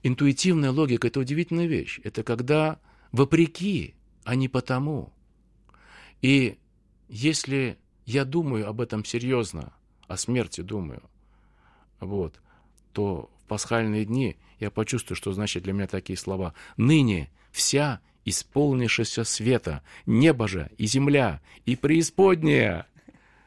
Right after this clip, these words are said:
Вы слышите, преисподняя тоже света наполнилась. Так празднует весь мир восстание Христово, в нем же утверждается. Все наполняется светом, все.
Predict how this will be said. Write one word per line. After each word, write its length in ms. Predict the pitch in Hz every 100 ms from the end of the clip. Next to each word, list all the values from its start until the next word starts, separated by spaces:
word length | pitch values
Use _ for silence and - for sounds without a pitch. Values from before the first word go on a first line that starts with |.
| -
Вы 160 | 123 165
слышите, 400 | 226 226 190 165
преисподняя 680 | 220 214 196 247 214 196
тоже 240 | 185 208 190
света 320 | 190 190 180
наполнилась. 680 | 160 160 165 120 104 82 - - - -
Так 180 | 151
празднует 600 | - 185 196 170 170 170
весь 240 | 151 170 -
мир 280 | 170 151 - -
восстание 680 | 98 147 - 156 147 131 123
Христово, 640 | 117 123 - 110 85 - _ -
в 80 | -
нем 260 | 98 127 104
же 120 | 85
утверждается. 840 | 82 87 87 85 78 - - - _ _ _
Все 200 | - 160
наполняется 600 | 160 139 147 147 143 135
светом, 560 | 131 - 127 95 - - _ -
все. 480 | - - 127 90